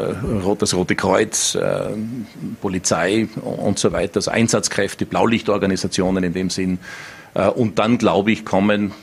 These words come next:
Menschen dran. Ich weiß nicht, ob dann noch priorisiert wird, Menschen über fünfundsechzig, die ein höheres Risiko haben,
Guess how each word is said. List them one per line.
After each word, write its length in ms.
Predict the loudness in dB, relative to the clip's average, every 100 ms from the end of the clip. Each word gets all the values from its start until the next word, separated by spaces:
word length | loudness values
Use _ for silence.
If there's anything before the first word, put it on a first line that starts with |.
| -20 -20 -20 -20 -20 -20 -16 -12 -6
Menschen 400 | -2 0 2 2
dran. 400 | 2 2 0 -2 -4 -12 -10 -10 -10 -12 -6 -6 -6 -8
Ich 140 | -2
weiß 160 | 0 0
nicht, 100 | 0
ob 160 | 2
dann 120 | 2
noch 160 | 2 0 -2
priorisiert 720 | 2 4 4 2 2 0 2
wird, 160 | 2 2
Menschen 300 | 0 0 0
über 200 | -2 0
fünfundsechzig, 800 | 0 0 0 0 -2 -2 -2 0
die 100 | 0
ein 100 | 0
höheres 340 | 0 0 -4
Risiko 400 | -6 -6 -4 -4
haben, 260 | -2 -2